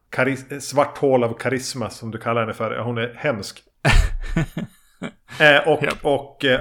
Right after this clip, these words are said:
Speaker 1: har lärt sig sedan en tidigare plantering att man ska inte tända lampan för hon har alltid, eh, sex med någon snubbe i sängen. Och de,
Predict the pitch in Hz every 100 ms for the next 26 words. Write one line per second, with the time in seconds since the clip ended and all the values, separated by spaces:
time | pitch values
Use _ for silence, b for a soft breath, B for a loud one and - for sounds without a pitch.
0 | - 151 139 151 156 147 143 139 131 127
1 | 147 135 131 127 123 120 143 127 120 113
2 | 127 123 131 131 - 139 120 123 123 120
3 | 104 - 131 110 - 107 127 120 110 101
4 | - 110 107 120 110 113 - 123 - -
5 | 107 101 135 127 107 117 120 165 117 107
6 | 113 117 117 120